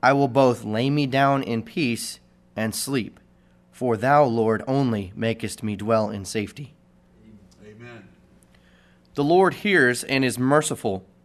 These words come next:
Speaker 1: to his children. But how do you become a child of God, known to God, the recipient of his mercy? Isaiah fifty-seven,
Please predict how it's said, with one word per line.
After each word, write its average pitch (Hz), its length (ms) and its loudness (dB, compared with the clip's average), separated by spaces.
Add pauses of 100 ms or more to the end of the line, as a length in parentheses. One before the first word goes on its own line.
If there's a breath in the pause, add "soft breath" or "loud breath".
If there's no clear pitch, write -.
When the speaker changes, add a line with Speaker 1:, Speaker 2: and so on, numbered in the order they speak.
(280)
Speaker 1:
to 123 120 -2
his 113 160 -2
children. 107 460 -4 (1080 soft breath)
But 131 160 4
how 160 200 2
do 190 80 -2
you 190 60 -6
become 160 520 0
a - 100 -4
child 139 420 2
of 107 100 -8
God, 127 480 4
known 139 440 0
to 185 200 -4
God, 110 500 0 (320)
the 113 200 -6
recipient 113 800 -6
of 113 160 -2
his 107 160 -6
mercy? 110 400 -4 (1700)
Isaiah 120 360 2
fifty-seven, 117 760 0